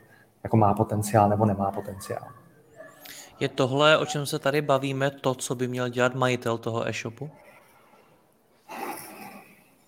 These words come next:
Speaker 1: Záleží na, o jak velkém e-shopu se bavíme. Jo? Eh, pokud se budeme bavit o velkých e-shopech nebo větších e-shopech, tady s-, tím, jako bych řekl, e-shopy,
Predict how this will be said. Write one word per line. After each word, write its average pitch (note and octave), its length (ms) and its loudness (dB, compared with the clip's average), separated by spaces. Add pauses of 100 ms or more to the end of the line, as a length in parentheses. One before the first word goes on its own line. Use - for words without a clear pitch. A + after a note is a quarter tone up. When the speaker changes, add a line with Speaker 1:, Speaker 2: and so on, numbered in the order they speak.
(280)
Speaker 1:
Záleží C3 360 8
na, C3 320 8
o B2+ 60 8
jak A#2+ 160 10
velkém A#2+ 300 10
e-shopu A2+ 280 4
se - 140 -2
bavíme. G#2 420 4 (600)
Jo? A2 260 2 (340)
Eh, G#2+ 500 6 (600)
pokud C3 240 4
se C#3 80 8
budeme A#2+ 360 10
bavit B2 280 10 (100)
o A#2+ 540 8
velkých A#2+ 720 8 (120)
e-shopech A#2 640 4
nebo G#2 180 2
větších A#2+ 440 6
e-shopech, A#2 600 4
tady A2 160 4
s-, - 120 -10 (680)
tím, A#2 280 10
jako A2+ 260 8
bych A2 240 8
řekl, A2 320 6
e-shopy, A2+ 440 4